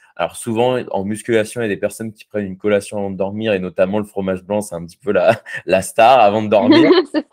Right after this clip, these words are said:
Speaker 1: Donc, euh, plus les compléments du style zinc, magnésium qui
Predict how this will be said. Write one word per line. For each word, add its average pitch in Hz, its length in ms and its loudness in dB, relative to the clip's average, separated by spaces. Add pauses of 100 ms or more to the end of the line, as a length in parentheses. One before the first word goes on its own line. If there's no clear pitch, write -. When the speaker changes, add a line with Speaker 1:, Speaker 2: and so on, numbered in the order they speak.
Speaker 1:
Donc, - 260 -4
euh, 107 340 2 (160)
plus 156 360 -10
les 110 160 -8
compléments 120 480 -8
du 117 120 -12
style 117 360 -14
zinc, 113 280 -8
magnésium 110 460 -6
qui 131 280 -14